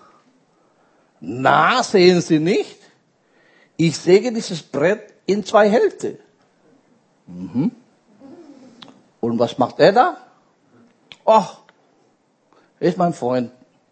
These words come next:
Ist ein bisschen verrückt. Ja? Er denkt, er sei eine Glühbirne.“ Der Arzt sah Patient zwei,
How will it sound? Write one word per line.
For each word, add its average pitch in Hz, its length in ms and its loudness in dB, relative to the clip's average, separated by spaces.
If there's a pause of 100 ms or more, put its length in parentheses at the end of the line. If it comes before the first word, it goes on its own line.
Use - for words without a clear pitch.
(480)
Ist - 220 -20
ein - 40 -20
bisschen - 220 -20
verrückt. - 480 -20 (720)
Ja? - 180 -12 (760)
Er 143 140 -2
denkt, 185 380 0
er 160 140 -4
sei 175 380 2
eine 139 140 0
Glühbirne.“ 143 580 2 (3250)
Der 113 140 2
Arzt 180 280 2
sah 185 160 6
Patient 160 480 0
zwei, 214 540 2